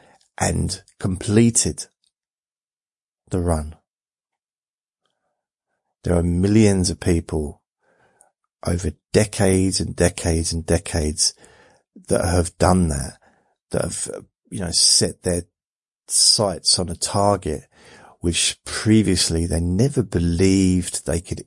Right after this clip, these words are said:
even even, even, even think about doing, never mind actually accomplishing. The same as smoking.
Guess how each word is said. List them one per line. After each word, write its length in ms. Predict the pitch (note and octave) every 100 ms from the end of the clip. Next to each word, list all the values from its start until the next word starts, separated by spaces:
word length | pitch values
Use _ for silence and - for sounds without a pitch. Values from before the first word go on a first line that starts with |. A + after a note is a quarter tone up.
| _
even 600 | - G2 F#2 F2+ E2 E2 E2+ _ _ _ _ _ _ _ _ - -
even, 280 | B2 A#2+
even, 360 | G#2 A#2+ A2 B2
even 220 | C3 A#2+ A2+
think 460 | - C3+ B2+ A#2
about 320 | - D#2+ D2
doing, 340 | - D2+ C#2 - _ -
never 220 | F#2 F#2
mind 240 | F2 E2
actually 480 | E2+ - - E2 D#2
accomplishing. 840 | - - F2 E2+ D#2 - A1+ - - _ _ _ _ _ _ _ _ _ _ _ _ _ _ _ _ _ _ _ _ _ _ _ _ _ _ _ _ _ _ _ _ -
The 80 |
same 300 | - F#2+ E2+
as 100 | E2+
smoking. 560 | - - F#2 F#3 D#2 E2